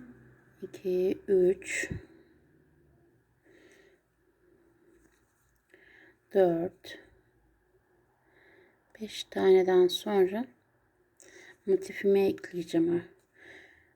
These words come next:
Beş taneden sonra motifime ekliyorum. Evet, bu kırmızı yüzü bu tarafa gelecek arkadaşlar. Ben bu şekilde ekliyorum. Böyle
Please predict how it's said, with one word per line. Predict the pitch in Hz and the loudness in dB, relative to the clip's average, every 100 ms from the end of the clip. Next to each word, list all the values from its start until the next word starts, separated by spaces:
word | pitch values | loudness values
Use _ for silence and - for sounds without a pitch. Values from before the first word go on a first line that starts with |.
| _ | _
Beş | 208 196 | -4 -4
taneden | - 190 185 185 185 | 0 4 6 6 2
sonra | - 190 190 | 0 0 2
motifime | 190 190 - 202 196 | 0 -4 -4 0 2
ekliyorum. | 185 - 175 165 196 233 - - _ _ - - - - - _ - - - - _ _ 233 | 0 -2 -2 -2 -4 -8 -10 -20 _ _ -20 -20 -18 -20 -20 _ -20 -20 -20 -20 _ _ -16
Evet, | - - 220 | -16 -12 -12
bu | - _ - | -12 _ -6
kırmızı | - 214 208 196 214 | 2 4 4 2 2
yüzü | 214 190 196 240 285 - _ _ _ _ _ _ - - - | 4 4 2 -4 -4 -8 _ _ _ _ _ _ -20 -20 -12
bu | 226 | 0
tarafa | 208 190 - | 2 2 -2
gelecek | 175 175 170 - 170 | -2 -2 -4 -10 -8
arkadaşlar. | 170 165 165 170 175 - - 233 - _ _ _ _ _ - - _ - | -6 -8 -10 -12 -10 -10 -10 -10 -12 _ _ _ _ _ -20 -20 _ -4
Ben | 196 190 190 | 2 2 2
bu | |
şekilde | - 202 - - 190 180 | -2 -10 -12 -14 -6 -6
ekliyorum. | 170 - 175 85 - - - _ _ _ _ _ _ _ _ _ - - - - _ | -6 -10 -4 -4 -4 -12 -16 _ _ _ _ _ _ _ _ _ -20 -20 -20 -20 _
Böyle | 214 202 185 190 | 4 4 4 0